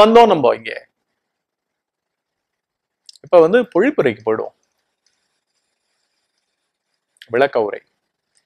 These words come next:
தேகமே நான் என்பதுதான் வாசனைகள் அனைத்திற்கு, அனைத்திற்கும் மூலமாகவும் முதலாகவும் இருக்கிறது. வாசனைனா என்னங்க?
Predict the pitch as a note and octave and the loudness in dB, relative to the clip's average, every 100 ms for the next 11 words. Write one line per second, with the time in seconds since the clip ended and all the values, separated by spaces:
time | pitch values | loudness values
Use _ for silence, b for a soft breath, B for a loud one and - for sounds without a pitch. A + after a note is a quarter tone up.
0 | _ _ _ A2+ A#2+ F3 G3 G3+ G3+ G#3+ | _ _ _ -4 2 6 6 6 2 0
1 | F3 D3+ F3+ F#3+ F3+ D#3+ D#3 D3+ F3+ E3 | 2 4 4 2 0 0 0 2 0 2
2 | B2 D#3 F#3 G3 F#3 D#3+ D#3 F3 B2+ D3 | 6 6 6 2 2 2 2 2 0 -2
3 | E3+ - F3 - - G3 G#3+ - _ _ | -4 -4 -8 -8 -4 -2 -2 -8 _ _
4 | _ _ _ B2+ F3 F3+ F#3+ - G3+ C#3+ | _ _ _ -2 0 2 0 2 0 2
5 | E3 G#3 G3+ F#3 F3 D3 G3+ G3 C#3+ F#3 | 4 4 6 6 6 4 -2 -2 -2 2
6 | F#3+ F3 D3 E3 F#3 B2+ C#3 - A2+ A2+ | 4 4 2 -6 -8 -14 -14 -14 -14 -16
7 | - C3+ A#2+ - _ _ _ _ _ _ | -12 -12 -12 -18 _ _ _ _ _ _
8 | _ _ _ - - E3 A#3+ F4+ D4 B3 | _ _ _ -2 2 4 2 2 0 0
9 | A3+ A3 F3+ D#3 | -2 -6 -10 -16